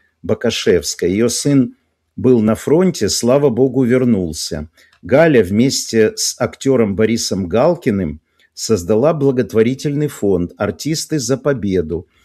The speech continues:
Она довольно часто едет на фронт, выступает с концертами. Ой, боже мой,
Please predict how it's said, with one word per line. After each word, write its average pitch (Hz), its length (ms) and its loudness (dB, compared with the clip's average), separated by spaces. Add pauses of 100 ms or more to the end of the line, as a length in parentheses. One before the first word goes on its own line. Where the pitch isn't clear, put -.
(200)
Она 127 200 2
довольно 147 400 2
часто 123 480 0
едет 107 380 0
на 95 120 -2
фронт, 139 400 0
выступает 104 600 0
с - 80 -10
концертами. 123 920 -2 (840)
Ой, 185 240 6
боже 95 340 -4
мой, 92 280 -4